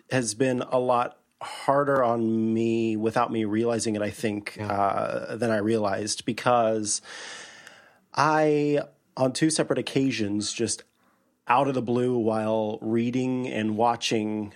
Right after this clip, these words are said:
Speaker 1: um, live video and, and, and, uh, these articles that are coming out, just completely broke down. Um, and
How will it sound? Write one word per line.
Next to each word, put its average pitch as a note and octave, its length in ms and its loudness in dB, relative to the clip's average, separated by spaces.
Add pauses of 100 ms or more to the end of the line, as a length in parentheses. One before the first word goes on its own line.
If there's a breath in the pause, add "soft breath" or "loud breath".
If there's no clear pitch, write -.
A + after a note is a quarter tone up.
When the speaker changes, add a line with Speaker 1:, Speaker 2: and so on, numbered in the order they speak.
Speaker 1:
um, A2 520 -4
live A#2 540 -2 (340)
video G#2+ 600 0
and, G#2 360 -4
and, G#2 440 -6 (100)
and, G#2 380 -4 (420)
uh, C3 400 -2
these A#2 240 0
articles A#2 540 -2
that A#2+ 80 0
are A2+ 40 2
coming A2 280 0
out, G#2 260 0 (460 loud breath)
just A#2+ 200 0
completely A#2+ 760 0
broke A2 480 -2
down. G2 520 -2 (120)
Um, A2 760 -2 (800 soft breath)
and A2+ 720 0